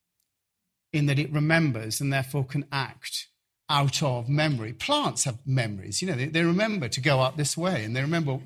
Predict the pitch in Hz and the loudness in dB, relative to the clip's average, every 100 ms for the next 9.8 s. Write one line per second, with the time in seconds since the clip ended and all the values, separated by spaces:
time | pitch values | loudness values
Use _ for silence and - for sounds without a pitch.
0 | 135 165 151 175 139 113 - 180 156 170 | -8 -8 -2 0 0 0 0 2 0 -2
1 | - - - 214 247 202 196 226 196 131 | -8 -14 0 4 4 4 4 4 2 0
2 | 131 - - - 185 139 - _ _ _ | -2 -8 -10 0 2 2 -4 _ _ _
3 | _ _ - 190 254 240 151 139 143 190 | _ _ 2 4 6 4 4 2 0 0
4 | 240 285 - 190 165 165 - _ _ _ | 0 2 4 4 4 0 -8 _ _ _
5 | _ _ _ _ - 190 190 175 151 185 | _ _ _ _ 2 4 4 2 4 6
6 | 247 240 175 220 254 - 175 143 120 104 | 6 4 4 4 6 6 6 4 2 -2
7 | 101 113 113 - _ _ _ _ _ _ | -8 -10 -12 -14 _ _ _ _ _ _
8 | _ _ _ _ _ _ _ _ _ - | _ _ _ _ _ _ _ _ _ -6
9 | 202 185 196 226 226 226 214 | -2 2 0 0 -4 -4 -8